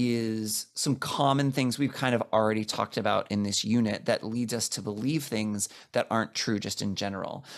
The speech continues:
Confirmation bias is a big one, where you are looking for something that confirms the thing that you already believe, and you can find that. One of the superstitions that we didn't talk about that I think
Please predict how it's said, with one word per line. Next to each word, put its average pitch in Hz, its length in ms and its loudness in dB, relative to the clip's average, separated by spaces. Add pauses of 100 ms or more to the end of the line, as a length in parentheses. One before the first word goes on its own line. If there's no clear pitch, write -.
(100)
Confirmation 117 760 0
bias 113 400 2
is 107 100 -2
a 113 60 0
big 156 280 0
one, 104 260 -2
where 113 480 0 (280)
you 123 800 0
are 117 140 4
looking 147 540 4
for 127 180 0
something 110 480 2
that 107 240 0
confirms 127 880 2
the 127 160 0
thing 113 260 0
that 107 80 -2
you 107 140 0
already 104 340 2
believe, 135 640 2 (340)
and 127 140 4
you 131 160 6
can 113 220 2
find 110 340 2
that. 101 220 -2 (600)
One 120 200 6
of 135 60 6
the 139 80 8
superstitions 139 680 2
that 95 160 4
we 107 140 2
didn't 107 320 -2
talk 139 300 2
about 110 460 2
that 107 180 2
I 107 120 2
think 104 380 -4